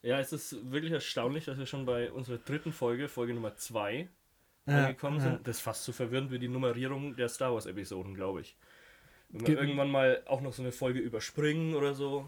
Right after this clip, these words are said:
Speaker 2: M-, müssen wir dann auch irgendwann so ein, so ein YouTube-Video machen, in welcher Reihenfolge man die Podcast-Folgen wirklich hören muss? Ob's
Speaker 1: Äh, nee, muss man nicht, weil, äh,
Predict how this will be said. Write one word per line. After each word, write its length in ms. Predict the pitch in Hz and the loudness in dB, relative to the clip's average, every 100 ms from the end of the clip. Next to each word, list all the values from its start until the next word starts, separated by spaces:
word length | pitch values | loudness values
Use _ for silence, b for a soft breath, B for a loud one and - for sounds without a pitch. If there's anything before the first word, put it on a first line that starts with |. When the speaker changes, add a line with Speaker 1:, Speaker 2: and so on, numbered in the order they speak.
| - | -4
Speaker 2:
M-, 200 | 156 156 | -2 4
müssen 220 | 160 170 | 6 8
wir 60 | 165 | 10
dann 120 | 156 | 10
auch 120 | 156 190 | 10 12
irgendwann 240 | 175 156 | 12 10
so 80 | 147 | 8
ein, 180 | 143 135 | 4 2
so 120 | 143 | 2
ein 200 | 139 143 | 4 6
YouTube-Video 540 | 165 202 214 185 185 | 6 8 6 6 8
machen, 340 | 170 170 185 170 B B | 8 8 6 4 B B
in 100 | 147 | 4
welcher 320 | 151 156 151 | 6 8 8
Reihenfolge 520 | 135 160 185 - 175 170 | 8 8 8 8 8 8
man 140 | 160 | 6
die 80 | 151 | 6
Podcast-Folgen 720 | - 165 175 160 - 170 156 | 2 4 6 6 8 8 8
wirklich 340 | 156 165 147 | 6 4 4
hören 200 | 160 160 | 6 6
muss? 260 | 170 170 - B B B B B - | 6 2 -2 B B B B B -4
Ob's 300 | 139 135 - | -2 -2 -4
Speaker 1:
Äh, 420 | 127 127 120 120 | 2 4 6 4
nee, 260 | 123 123 123 | 4 4 4
muss 220 | 131 131 | 4 2
man 140 | 127 120 | 0 2
nicht, 200 | 120 117 | 0 2
weil, 240 | 110 107 | 0 0
äh, 280 | - - 95 | -4 -10 -12